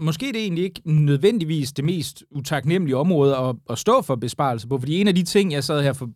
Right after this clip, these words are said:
jeg skrev noget om, om den her Hjort-doktrin, længere ting på Kontrast for ikke så lang tid siden, og gennemgik noget, der hedder Valgprojektet, som sammenligner danske vælgeres holdninger til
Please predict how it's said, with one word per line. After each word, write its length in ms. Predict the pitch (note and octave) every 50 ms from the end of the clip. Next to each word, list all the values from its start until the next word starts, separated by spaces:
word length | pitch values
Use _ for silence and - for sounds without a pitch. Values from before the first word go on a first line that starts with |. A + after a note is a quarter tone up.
| _ -
jeg 140 | C3+ C3+ B2
skrev 220 | - - D3+ C#3+ C3
noget 220 | B2+ B2+ C3 C3
om, 160 | B2+ A#2+ A#2+
om 140 | - A#2+ A#2+
den 140 | B2 B2+ B2
her 100 | B2 B2+
Hjort-doktrin, 880 | A#2 A2 B2 B2+ C#3+ D3 C#3 - A#2 G#2+ - - - C3+ B2 A#2 A#2 A#2
længere 280 | B2 B2 C#3 C#3+ C3+
ting 240 | A#2 - C3+ B2+ A2+
på 60 | A#2+
Kontrast 380 | G#2+ A#2 A2+ - B2 B2+ C3 -
for 80 | C3+
ikke 100 | B2 A#2+
så 60 | - C3+
lang 180 | B2 B2 A#2+
tid 100 | - B2+
siden, 260 | A2 - C3 B2+ C3 C3 - - - _ _ _ -
og 100 | - B2+
gennemgik 400 | - E3 D#3+ F#3 G3+ D#3+ D3+ C#3
noget, 120 | D3 D3+
der 60 | D3 C#3+
hedder 180 | C3+ G#2+ B2+
Valgprojektet, 640 | C3 D#3+ D#3 - C3+ A#2 - C3 A#2+ A2 - C3+ G2+
som 120 | C3 B2+
sammenligner 560 | - - C#3+ C#3 D3 F3 E3+ D3 C3 A#2+ A#2
danske 520 | A2+ - - C3 C3+ D3+ - - - B2 B2
vælgeres 400 | C#3+ C#3 D#3 E3+ D3 B2 A2+ -
holdninger 500 | C#3 C3+ C#3 D3+ D#3 D3+ C3 A#2+ A2+ G#2+
til 160 | - -